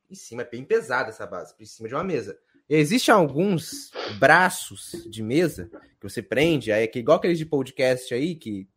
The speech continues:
tem nas mesas, que vem assim direcional na sua boca. Por que será?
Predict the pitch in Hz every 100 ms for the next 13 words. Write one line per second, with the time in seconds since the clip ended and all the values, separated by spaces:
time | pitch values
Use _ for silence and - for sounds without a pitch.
0 | _ _ _ _ 113 113 107 113 165 143
1 | 107 _ _ _ - 110 123 - 117 127
2 | 131 117 117 110 - 110 160 175 - _
3 | _ 214 208 190 170 120